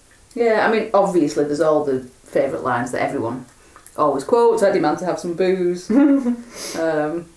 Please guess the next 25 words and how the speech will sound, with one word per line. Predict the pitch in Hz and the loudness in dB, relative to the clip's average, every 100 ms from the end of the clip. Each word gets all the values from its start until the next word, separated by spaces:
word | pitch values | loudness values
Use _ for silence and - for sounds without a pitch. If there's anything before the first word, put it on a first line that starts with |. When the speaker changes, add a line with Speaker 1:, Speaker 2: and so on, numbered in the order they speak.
| - | -2
Speaker 2:
I'm | 240 | 2
gonna | 226 190 | 4 4
try | 190 185 | 2 4
that | 180 | 4
Speaker 1:
"Bring | 233 | 4
Speaker 2:
one. | - | 4
Speaker 1:
me" | 220 | 4
Speaker 2:
You | |
know, | 233 214 | 4 4
like, | 208 - | 4 4
quotes | 214 202 220 | 4 4 2
we | |
can | 214 196 190 | 2 2 2
use | 202 208 | 2 2
in | 165 | 2
real | 160 160 165 | 2 2 4
life. | 160 160 - - - | 2 0 -6 -12 0
Speaker 1:
Oh, | - 311 269 | 2 4 2
my. | 208 220 | 2 2
Speaker 2:
I'm | 202 208 208 | 2 2 2
fairly | 214 196 185 | 2 4 4
certain | 190 202 190 | 4 4 4
the | 196 | 4
next | - 554 | 4 4
Speaker 1:
Yeah. | 427 | 4